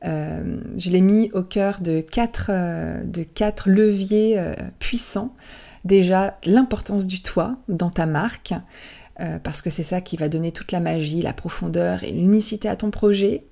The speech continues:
Euh, le deuxième, euh, levier, c'est ta stratégie puissante et alignée, parce que c'est la base pour rendre ta marque structurée, cohérente et pérenne. Le troisième levier, c'est ton univers pétillant et incarné, parce que c'est ce qu'on va construire.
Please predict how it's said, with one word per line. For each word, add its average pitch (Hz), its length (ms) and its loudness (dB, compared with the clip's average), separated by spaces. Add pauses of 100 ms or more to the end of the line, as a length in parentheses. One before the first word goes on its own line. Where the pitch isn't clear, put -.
(540)
Euh, 170 120 -2
le 175 140 2
deuxième, 196 640 2
euh, 165 260 0
levier, 190 480 4
c'est 190 320 -2
ta 147 100 -6
stratégie 214 600 0
puissante 247 580 -2
et - 40 0
alignée, 190 520 0
parce - 160 -6
que - 80 -6
c'est 175 140 -4
la 156 120 0
base 175 460 -2 (240)
pour - 180 -4
rendre 175 160 -2
ta 175 120 -6
marque 165 340 -6
structurée, 165 1000 -4
cohérente 165 600 -4
et 160 60 -8 (160)
pérenne. 175 580 0 (760)
Le 180 160 0
troisième 208 460 4
levier, 196 420 6
c'est 196 360 -2
ton 165 320 0
univers 208 960 4
pétillant 208 560 0
et 185 80 0
incarné, 165 560 -4 (140)
parce 170 160 -8
que 160 80 -8
c'est - 160 -8
ce - 80 -8
qu'on 165 100 -8
va 151 140 -6
construire. - 640 0